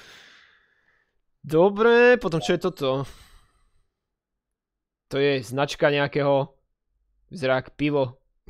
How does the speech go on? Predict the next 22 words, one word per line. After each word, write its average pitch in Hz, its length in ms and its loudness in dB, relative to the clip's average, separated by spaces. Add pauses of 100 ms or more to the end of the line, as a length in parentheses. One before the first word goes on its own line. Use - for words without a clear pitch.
(140)
<laughs> - 560 0
Ale 156 160 6
asi - 160 -2
to 196 80 6
nie 190 160 6
je 131 80 -2
pivo, 143 240 -4
neviem. 135 400 -4 (640)
Dobre, 165 320 -4
toto 190 160 -10
sme 143 180 -6
už 139 140 -6
niekam 143 240 -6
dali, 127 340 -6
to 143 140 -12
netreba 127 320 -10
nikam 156 320 -10
dávať. 180 560 -2 (3500)
Okras-, - 460 -6
postaviť 202 420 0
okrasnú 175 540 2
budovu. 127 480 -8